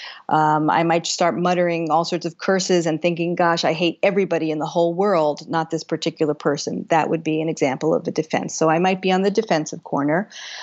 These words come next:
I might, on the other hand, I'm trying to figure out if I am feeling anxiety,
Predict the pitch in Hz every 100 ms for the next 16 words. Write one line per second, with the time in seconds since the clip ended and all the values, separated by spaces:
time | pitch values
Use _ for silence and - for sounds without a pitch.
0 | - - - 175 180 185 202 220 - -
1 | - 175 180 170 165 165 170 165 165 170
2 | - 165 - 185 185 175 185 170 175 165
3 | 160 156 147 143 151 - 170 160 143 151
4 | 147 156 180 190 190 185 185